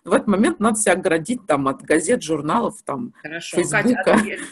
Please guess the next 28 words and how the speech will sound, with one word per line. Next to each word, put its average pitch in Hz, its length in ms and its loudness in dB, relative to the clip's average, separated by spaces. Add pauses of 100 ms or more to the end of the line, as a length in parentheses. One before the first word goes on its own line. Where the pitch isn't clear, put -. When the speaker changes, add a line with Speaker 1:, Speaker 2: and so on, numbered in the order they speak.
(240)
Speaker 2:
опять 196 300 -6
же, 185 120 -4
вот 170 200 -8
вопрос, 226 540 -6
э, 175 460 -4
что 220 220 -8
далеко 214 340 -6
ходить, 220 480 -6
если 202 280 -8
вот 180 140 -6
сейчас 208 360 -8
скакнул 185 680 -8
доллар, 233 520 -4
евро 202 580 -4 (320)
прилично, 196 560 -6
да, 196 260 -4 (320)
и, 196 60 -16
соответственно, 202 1040 -10
что, 226 840 0
наверняка 196 480 -2
у 185 40 0
тебя 180 200 -4
там 165 160 -8
тоже 170 180 -6
шквал 170 320 -4
звонков 170 440 -6
каких-то, 202 540 -8 (400)
вот, 175 440 -4